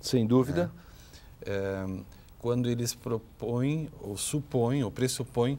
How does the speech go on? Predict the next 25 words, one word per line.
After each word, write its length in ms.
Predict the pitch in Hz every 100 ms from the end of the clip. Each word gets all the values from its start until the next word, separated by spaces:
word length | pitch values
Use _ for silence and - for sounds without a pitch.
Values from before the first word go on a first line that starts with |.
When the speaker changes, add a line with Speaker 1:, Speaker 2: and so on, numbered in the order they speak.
| - - -
Speaker 2:
uma 160 | 117 123
totalidade 520 | 135 - 120 120 117
de 80 | 117
sentido. 640 | - 139 135 139 127 92 80 - - - - - - -
Speaker 1:
Isto. 460 | 160 139 - - - -
Speaker 2:
Uma 100 | 101
totalidade 280 | - 107 110
de 60 |
sentido. 320 | 143 135 120 95
Então, 320 | 117 131 123 - - -
ah, 360 | 95 87 69 - -
quando 440 | 131 160 202 170
o 140 | 120 117
juiz 580 | 110 113 127 123 -
tem 200 | - 135
que 80 | 131
decidir, 580 | 117 117 104 113 110 98 - - - - -
eh, 580 | 101 98 95 92 87 87 - - - - - - - - - - - - - - - -
no 160 | 98 98
caso 540 | 107 101 92 90 82 - - - 95 -
eh, 880 | 95 87 85 - - - 107 110
guiado 260 | 104 110 107
pela 180 | 98 90 -
equidade, 760 | 107 - 87 101 123 147 107 92 - - - -
ele, 280 | 131 139